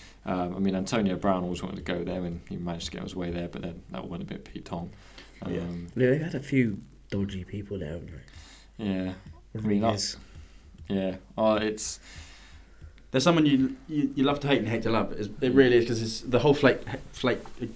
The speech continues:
Speaker 3: Deflate
Speaker 1: Deflate
Speaker 3: gate.
Speaker 2: That's the
Speaker 1: gate.
Speaker 2: one, I can't say it.
Speaker 3: Deflate gate.
Speaker 2: Um, for me that year, I despised him. But then
Speaker 1: Oh,
Speaker 2: I,
Speaker 1: did I?
Speaker 2: I was like, "You, you don't need to cheat. You're the best team. You're gonna win it regardless." But then they did that, and then,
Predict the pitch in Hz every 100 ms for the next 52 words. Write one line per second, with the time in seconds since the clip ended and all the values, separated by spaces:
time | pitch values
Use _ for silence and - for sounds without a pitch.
0 | - - - - 113 117 - 127 156 135
1 | 113 127 123 139 127 123 127 139 147 131
2 | 135 123 117 131 127 120 120 - - -
3 | - - - - 151 151 135 143 139 113
4 | 127 123 - - 123 - 151 139 - 98
5 | - - 127 131 131 127 127 120 101 123
6 | - - 135 151 147 147 160 160 151 165
7 | 190 160 165 156 151 - 160 131 98 -
8 | - - - - 147 139 - - 185 170
9 | - 156 117 95 107 131 131 180 151 156
10 | 110 87 120 131 143 117 92 - - 131
11 | 127 127 120 123 131 156 147 131 123 120
12 | 120 117 113